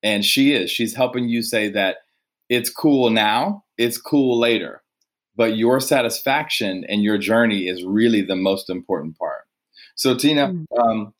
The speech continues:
Speaker 1: last question. Um, if I were graduating right now,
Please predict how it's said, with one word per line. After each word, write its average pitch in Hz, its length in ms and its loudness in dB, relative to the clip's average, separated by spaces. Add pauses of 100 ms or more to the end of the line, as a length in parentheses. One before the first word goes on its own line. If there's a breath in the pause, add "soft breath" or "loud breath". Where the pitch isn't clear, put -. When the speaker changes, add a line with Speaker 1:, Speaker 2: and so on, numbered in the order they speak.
(140)
Speaker 1:
last 135 400 0
question. 87 460 -4 (840)
Um, 107 340 0 (220)
if 117 160 0
I 156 140 4
were 147 140 4
graduating 113 760 0
right 107 220 0
now, 95 380 -6